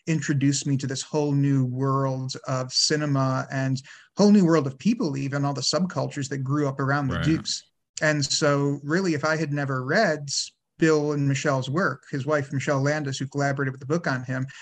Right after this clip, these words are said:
Speaker 1: I never would have gone down the career path that I went down.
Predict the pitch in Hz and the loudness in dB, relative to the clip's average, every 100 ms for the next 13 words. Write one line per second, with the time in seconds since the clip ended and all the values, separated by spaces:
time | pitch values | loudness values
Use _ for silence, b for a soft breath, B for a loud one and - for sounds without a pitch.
0 | B B _ - 165 151 147 151 147 139 | B B _ 2 2 4 2 2 2 2
1 | 139 139 139 139 135 139 135 123 127 139 | 0 0 0 2 0 0 0 -2 -6 0
2 | 180 294 135 120 - 131 127 127 - 127 | 0 0 -2 -6 -4 -6 -6 -10 -10 -10
3 | 127 | -10